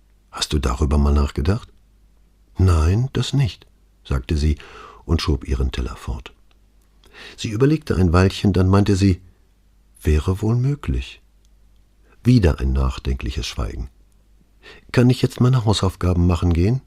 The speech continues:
„Natürlich“, sagte Brunetti, wobei er sich zu ihr hinüberbeugte und ihr das Haar verwuschelte. „Und wenn du Schwierigkeiten mit deinen Mathematikaufgaben hast, den recht kniffligen,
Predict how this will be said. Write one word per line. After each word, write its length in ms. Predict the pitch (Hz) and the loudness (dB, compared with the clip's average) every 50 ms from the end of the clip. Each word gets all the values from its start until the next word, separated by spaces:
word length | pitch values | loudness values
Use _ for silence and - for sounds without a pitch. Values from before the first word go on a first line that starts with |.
| _ _ _ _ _ _ _ _ _ - | _ _ _ _ _ _ _ _ _ 0
„Natürlich“, 1080 | 87 80 69 - - - - - 78 78 78 71 69 64 60 - - - - - - - | 2 2 2 2 -2 -8 -2 2 4 4 4 4 2 0 0 -2 -4 -8 -10 -10 -10 -10
sagte 340 | - - - - - - 71 | -10 -10 -10 -10 -8 -8 -4
Brunetti, 540 | 73 76 71 71 80 78 - 90 85 78 - - - _ _ _ _ - | -2 0 2 2 2 2 2 2 2 0 0 -8 -20 _ _ _ _ -6
wobei 380 | 78 80 85 78 71 80 82 87 | -2 0 0 0 2 2 2 2
er 100 | 85 78 | 2 0
sich 240 | - - 73 - - | 0 -4 -8 -8 -8
zu 140 | - - - | -10 -10 -10
ihr 240 | - - - 76 | -8 -2 0 0
hinüberbeugte 960 | 67 69 71 69 78 80 82 78 71 73 78 78 78 - - - - 87 82 | 2 2 2 2 2 0 0 0 0 0 2 0 0 -2 -4 -2 -2 -2 -2
und 260 | - - 78 - - | 0 -4 -6 -6 -4
ihr 100 | - 71 | -6 -4
das 260 | - - 69 - - - | -4 -4 -8 -8 -4 -2
Haar 220 | 67 65 64 - | 0 0 0 -2
verwuschelte. 560 | - - - - - - - - - - - - - _ _ _ _ _ _ _ _ _ _ _ - - - - - - - | -4 -8 -10 -10 -12 -12 -12 -12 -12 -12 -12 -12 -14 _ _ _ _ _ _ _ _ _ _ _ -20 -20 -20 -20 -20 -10 -2
„Und 220 | - 78 71 - | -2 -2 2 4
wenn 120 | 80 80 82 | 4 4 4
du 120 | 76 71 | 4 2
Schwierigkeiten 920 | - - - - 78 90 98 101 95 - - - 82 80 80 - - 71 | -2 -4 -6 -4 -2 -2 0 0 0 -2 0 0 2 2 2 2 2 0
mit 180 | 67 64 - 64 | 0 0 -2 -2
deinen 200 | 64 64 60 60 | -4 -2 -2 -2
Mathematikaufgaben 1200 | 60 - - - - - - - - 113 123 - - 143 120 - - 107 113 117 107 101 90 82 | -4 -4 -6 -8 -10 -12 -6 0 0 0 0 2 2 2 2 2 0 0 2 4 4 4 4 6
hast, 300 | 98 104 - - - - | 4 4 2 0 -8 -8
den 160 | - - - | -10 -8 -8
recht 340 | - - - - - - - | -6 -6 -4 -4 -6 -12 -10
kniffligen, 600 | - - 95 107 - - 104 117 107 110 107 101 | -2 4 4 4 4 4 2 4 6 4 4 2